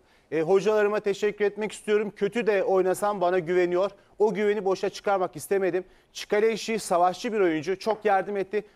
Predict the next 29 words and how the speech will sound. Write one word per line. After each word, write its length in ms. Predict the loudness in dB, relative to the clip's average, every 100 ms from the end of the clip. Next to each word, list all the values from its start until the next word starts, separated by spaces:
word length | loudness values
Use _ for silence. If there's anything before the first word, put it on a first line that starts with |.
| _
Onun 200 | -2 -2
sayesinde 600 | 0 0 2 0 -2 -4
iki 180 | -2 0
gol 160 | 2
attım 360 | 2 0 -8 -6
diyebilirim." 580 | 0 0 0 -2 -2 0
diyor. 220 | 0 0 -4 _ -2
E, 80 | -2
e, 200 | 0 -2 -2 0
Erdon 400 | 0 2 -2 0
Daçi, 260 | -2 -2 -8
yirmi 320 | -6 -6 -6
iki 140 | -4
yaşında 360 | -4 -4 -6 -4
Konyaspor'un, 600 | -2 -2 -4 -4 -4 -4 -8 _ _ _ -2
e, 340 | 0 0 0 0
oyuncusu. 640 | 0 0 -4 -2 -2 -2 _ _ _ _
E, 120 | -4 -4
bugünü 320 | -2 0 2
de 160 | 0 -2 _ _ _
iki 200 | -10 -6
golle 360 | 2 2 2 -2
tamamladı. 500 | -2 0 0 0 0
Onun 180 | 0 -2
için, 240 | -6 -12 -12 _ _ _ _ _ -12 -4
onun 180 | -4
kariyeri 360 | 0 0 2 0
içinde 320 | -4 -6 -4
önemli, 460 | 0 0 2 2